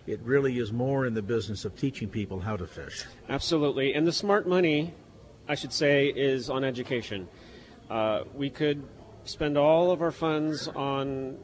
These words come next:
Speaker 2: different issues to solve some of the problems in the community. But again, um, if we want to see this next generation become the problem solvers, uh, w-, we really need to remove all of the obstacles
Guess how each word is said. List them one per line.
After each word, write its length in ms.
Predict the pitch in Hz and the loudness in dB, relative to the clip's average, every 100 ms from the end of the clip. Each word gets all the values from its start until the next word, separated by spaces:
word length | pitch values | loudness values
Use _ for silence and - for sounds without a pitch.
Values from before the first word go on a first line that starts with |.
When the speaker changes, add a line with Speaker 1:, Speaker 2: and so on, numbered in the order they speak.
| 156 | -12
Speaker 2:
different 440 | 147 - 143 131 151 | -10 -4 -4 -4 -6
issues 460 | 147 139 135 123 | -6 -2 -2 -4
to 100 | - | -8
solve 300 | - 135 123 | -2 0 0
some 180 | 117 135 | -2 -4
of 60 | 127 | -4
the 60 | |
problems 380 | 120 127 131 120 | -2 -2 -2 -6
in 60 | 123 | -8
the 60 | |
community. 540 | 117 127 139 131 120 113 - - - - - | -6 -4 -2 -2 -4 -6 -14 -20 -20 -12 0
But 220 | 143 135 | 0 0
again, 540 | 139 143 170 147 131 - | -2 0 0 0 -2 -6
um, 420 | 131 131 127 127 | -4 -2 -2 -4
if 180 | 120 120 | -8 -6
we 100 | 143 | -2
want 180 | 170 202 | -2 -2
to 60 | 160 | -4
see 340 | - 170 160 | -4 -2 -2
this 260 | 135 127 135 | -4 -8 -6
next 220 | 139 - | -6 -6
generation 640 | 147 135 131 131 - 131 | -4 -2 0 -2 -4 -6
become 580 | 120 127 131 123 120 120 | -8 -6 -4 -4 -4 -8
the 100 | 120 | -8
problem 340 | 123 123 120 | -4 -4 -4
solvers, 680 | 117 117 113 117 117 - - - - - - - - - | -6 -6 -4 -6 -8 -10 -12 -18 -20 -20 -20 -20 -20 -10
uh, 240 | 110 107 | -4 -2
w-, 280 | - 147 143 - - - | -2 -6 -12 -14 -18 -8
we 220 | 143 135 | -4 -4
really 520 | 127 131 143 143 143 | -6 -2 0 2 0
need 360 | 139 135 127 113 | -2 -4 -4 -4
to 120 | 123 | -6
remove 280 | 117 117 104 | -4 -4 -4
all 220 | 180 208 | -2 0
of 100 | 202 | 0
the 120 | 185 | 0
obstacles 800 | 151 - - - 131 123 113 - | 0 -2 -6 -6 -4 -2 -4 -8